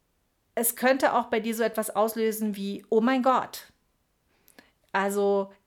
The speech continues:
Ängste, die sich auftun, wenn du dich zum Beispiel selbstständig machen willst. Das ist völlig normal. An der Stelle findet Wachstum statt.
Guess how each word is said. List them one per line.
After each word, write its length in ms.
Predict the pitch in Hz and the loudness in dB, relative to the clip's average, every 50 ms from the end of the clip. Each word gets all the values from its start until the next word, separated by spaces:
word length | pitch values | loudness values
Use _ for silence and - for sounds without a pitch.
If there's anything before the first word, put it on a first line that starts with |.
| _ - | _ 0
Ängste, 420 | - 220 233 277 269 - - 294 | 2 2 4 2 0 0 -2 -2
die 140 | 233 233 226 | -2 -2 -4
sich 280 | 214 220 214 - - - | -4 -6 -8 -8 -4 -2
auftun, 920 | - 180 214 208 - - - 240 233 233 233 233 233 233 233 233 226 196 | 0 0 0 -2 -4 -12 -8 -6 -4 -2 0 0 0 0 0 0 0 0
wenn 200 | 196 196 196 190 | 0 2 2 0
du 80 | 190 | 0
dich 160 | 185 196 - | -2 -4 -6
zum 140 | - - 214 | -4 -4 -2
Beispiel 280 | 196 196 196 202 226 220 | -2 -2 -4 -4 -6 -4
selbstständig 600 | 208 240 269 285 285 - - 190 180 185 190 - - | -2 0 0 -2 -2 -4 -4 -4 -4 -4 -8 -10 -10
machen 300 | 160 160 - 180 165 - | -12 -10 -10 -12 -12 -12
willst. 320 | - 180 - - - - | -14 -12 -12 -12 -10 -8
Das 140 | 220 - - | -6 -6 -6
ist 240 | - 220 - - - | -6 -6 -8 -8 -6
völlig 440 | - 247 247 240 285 277 - - | -2 -2 -2 -2 -2 -6 -8 -6
normal. 460 | - 254 254 247 262 262 233 180 165 - - | -4 -4 -2 -2 -2 -2 -2 -2 -2 -4 -4
An 240 | - 190 190 180 - | -2 -2 -2 -2 -2
der 340 | 196 190 196 208 240 269 | 0 0 2 2 0 0
Stelle 640 | 269 - - - - 180 180 180 185 202 233 262 285 285 | -2 -4 -8 -6 -4 -2 -2 0 0 -2 -2 -4 -6 -10
findet 540 | - - - 208 190 185 190 214 220 - 180 | -12 -10 -6 -4 -4 -2 -2 -4 -6 -6 -4
Wachstum 540 | - - 233 - - - - - 311 240 190 | -4 -4 -4 -4 -8 -8 -6 -4 -4 -4 -4
statt. 440 | - - - - - - - - | -4 -6 -12 -14 -16 -16 -20 -20